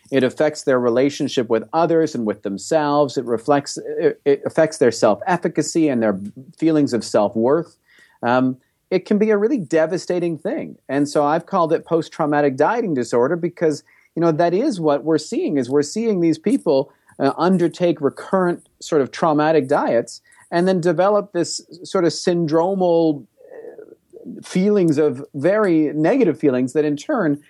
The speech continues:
span more into mental health. I'm not suggesting it should be in the D S M five. I don't think it needs its own cri-, you know, its own criteria. It's a bit, uh,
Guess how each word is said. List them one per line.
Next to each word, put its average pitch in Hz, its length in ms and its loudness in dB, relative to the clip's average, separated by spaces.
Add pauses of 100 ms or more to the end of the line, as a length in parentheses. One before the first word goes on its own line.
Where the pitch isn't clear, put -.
(140)
span 170 500 -2
more 165 320 2
into 143 460 2
mental 143 380 2
health. 107 320 -2
I'm 285 140 2
not 233 200 -2
suggesting 170 560 0
it 151 80 2
should 143 220 -4
be 147 200 2
in 143 120 2
the 139 100 4
D 139 200 0
S 131 200 0
M 123 160 2
five. 131 440 2 (340)
I 135 80 0
don't 156 240 0
think 156 200 0
it 147 100 0
needs 143 240 0
its 123 160 -4
own 135 200 2
cri-, 135 320 0
you 139 140 0
know, 131 160 2
its 131 380 0
own 147 120 2
criteria. 139 600 0
It's 156 240 0
a 165 40 2
bit, 220 340 -2 (340)
uh, 175 140 -4